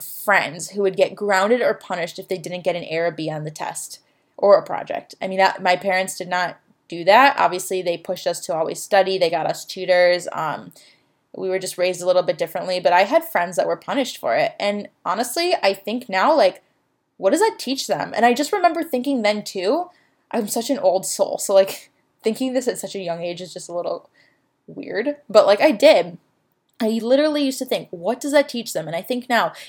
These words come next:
it doesn't teach them to reflect on what's going on internally. It doesn't teach them that they can grow from this. It doesn't teach them that the material is even important. It's showing them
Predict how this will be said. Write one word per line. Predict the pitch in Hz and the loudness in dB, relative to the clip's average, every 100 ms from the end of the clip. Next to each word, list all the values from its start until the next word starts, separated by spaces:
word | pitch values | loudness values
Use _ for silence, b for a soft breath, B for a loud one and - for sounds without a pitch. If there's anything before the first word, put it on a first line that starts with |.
| B | B
it | 254 - | -6 2
doesn't | 247 262 330 - _ - | 4 4 0 -6 _ -6
teach | 277 269 294 | -2 0 0
them | 277 | -2
to | 262 | 0
reflect | 226 - 208 226 - | -2 -2 -4 -4 -2
on | 220 202 | -2 2
what's | 202 220 | 2 2
going | - 233 214 | 0 -2 0
on | 202 | -2
internally. | - 202 - - 247 269 247 170 - - B | -2 -10 -10 -10 -6 -2 -2 -4 -10 -16 B
It | 233 262 | -4 0
doesn't | 262 349 - | 0 0 -8
teach | - 285 - - | -6 -6 -6 0
them | 202 170 226 269 _ _ _ | 2 2 -2 -10 _ _ _
that | 175 226 220 | 6 8 8
they | 254 | 4
can | 262 233 | 2 -2
grow | 196 180 190 330 | -2 4 4 4
from | 269 185 | 0 -4
this. | - - | -6 -4
It | 247 | 2
doesn't | 254 262 349 - | 2 0 -8 -8
teach | 285 370 - | -6 -4 0
them | 208 185 214 - - | 2 2 -2 -12 -4
that | 220 | 0
the | 254 | 0
material | 240 - 262 320 247 | 0 -2 0 4 4
is | 220 | 4
even | 220 | -2
important. | 202 - - 285 - - _ _ - | -4 -4 -2 -2 -4 -16 _ _ -4
It's | 302 | -2
showing | - - 196 220 302 | -2 2 4 4 2
them | 370 381 392 | 2 0 -2